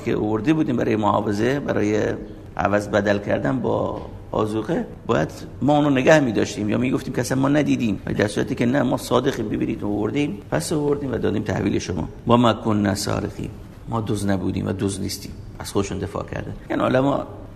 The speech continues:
اگر کسی تهمتی، اتهامی بهش زده شد برای یک کاری، باید خودش رو تبرئه بکنه. یا مثلاً کسی میاد دربارهٔ یک شخصی صحبت می‌کنه،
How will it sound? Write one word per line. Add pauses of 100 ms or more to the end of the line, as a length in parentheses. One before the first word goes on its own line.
(140)
اگر
کسی
تهمتی،
اتهامی
بهش
زده
شد
برای
یک
کاری،
باید
خودش
رو
تبرئه
بکنه. (340)
یا
مثلاً
کسی
میاد
دربارهٔ
یک
شخصی (120)
صحبت
می‌کنه،